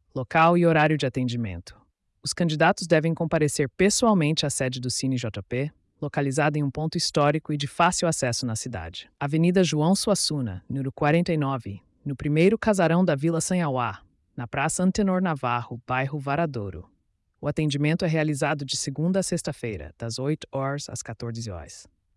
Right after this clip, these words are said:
É importante planejar a visita dentro deste horário para garantir o atendimento e evitar a perda da oportunidade. Documentos necessários. Para efetivar a inscrição no banco de dados do Cine J P e ter acesso às vagas,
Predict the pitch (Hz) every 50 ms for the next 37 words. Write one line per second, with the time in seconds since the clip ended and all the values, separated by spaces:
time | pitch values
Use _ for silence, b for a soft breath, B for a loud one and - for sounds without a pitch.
0 | _ - 147 156 156 - 160 143 - - 175 185 190 - - - 175 170 160 156
1 | 143 131 151 151 156 170 165 156 156 139 131 147 156 - 151 131 139 143 151 -
2 | 156 147 151 147 - - 156 127 110 113 135 135 110 90 90 - _ _ - 135
3 | 135 135 135 147 143 143 143 135 - - 185 190 190 170 - 160 143 131 131 135
4 | 127 127 131 - - - 127 131 131 131 131 - - 135 135 151 143 - - 131
5 | 127 127 131 127 131 117 110 - - 113 - - 120 117 113 113 90 82 87 -
6 | - - _ _ _ _ _ _ _ _ _ - 175 170 - 170 170 165 175 202
7 | - 226 185 190 185 180 - 190 - - - 127 98 95 92 90 - - - -
8 | - _ _ - 147 135 143 139 - 165 147 - 165 143 156 147 151 160 160 160
9 | - - 151 143 - - 160 160 165 160 151 139 131 151 156 180 190 - 190 160
10 | 160 143 139 135 131 127 120 107 85 - - _ - 127 127 - 135 120 - -
11 | - - 202 214 214 202 147 160 151 - 131 110 - - 147 117 98 - _ -
12 | 139 - - 160 151 131 117 - - 165 190 - - 143 127 - 127 127 120 131
13 | 165 190 214 - - -